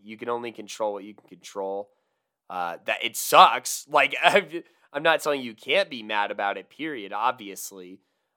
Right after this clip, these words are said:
Um, but, uh, you know, they all still gave a solid smile when I <laughs> asked for pictures, 'cause I,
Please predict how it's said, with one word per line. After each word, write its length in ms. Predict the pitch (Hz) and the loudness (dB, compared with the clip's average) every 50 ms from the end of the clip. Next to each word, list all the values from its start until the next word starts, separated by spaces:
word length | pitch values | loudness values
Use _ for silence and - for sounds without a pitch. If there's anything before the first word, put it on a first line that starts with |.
| _ _ - | _ _ -6
Um, 540 | 107 98 95 92 92 90 90 87 90 90 _ _ _ _ _ _ _ _ | -4 -2 -2 -2 -2 -4 -8 -10 -14 -20 _ _ _ _ _ _ _ _
but, 380 | - 117 107 101 98 - - - | 2 2 4 4 2 -2 -6 -4
uh, 380 | 107 98 95 92 90 90 90 92 - _ _ _ _ _ _ _ - | -4 -2 -2 -2 -4 -6 -10 -12 -16 _ _ _ _ _ _ _ -12
you 60 | 107 | -10
know, 260 | 98 92 87 87 87 - _ _ _ _ _ _ _ - | -8 -8 -8 -10 -12 -16 _ _ _ _ _ _ _ 2
they 100 | 135 143 | 4 8
all 120 | 156 180 190 | 8 8 8
still 500 | 190 - 196 190 180 180 175 170 170 - _ _ _ _ _ | 6 4 4 4 6 6 4 2 0 -6 _ _ _ _ _
gave 200 | - 165 160 160 | -4 -4 -2 -2
a 20 | 156 | -2
solid 360 | - - 170 160 160 156 151 | 2 4 4 4 4 2 -2
smile 440 | - - 156 151 147 147 143 135 131 | -4 0 2 4 4 6 4 4 2
when 140 | 131 131 143 | 0 0 0
I 60 | 143 | 0
<laughs> 20 | |
asked 320 | - - 208 208 - - - | 2 2 2 2 0 -2 -4
for 140 | - 220 | -2 -2
pictures, 1000 | 214 - - 135 - - - - - - - - - - 160 - - - - - - 170 190 196 185 - | -2 -4 -8 -18 -16 -12 -10 -8 -8 -8 -10 -14 -16 -16 -14 -14 -14 -14 -16 -16 -14 -14 -14 -14 -12 -6
'cause 280 | - 175 160 156 160 156 - | -4 -4 -4 -4 -6 -10 -10
I, 340 | 156 - - 185 165 151 | -8 -4 -2 -2 -2 -2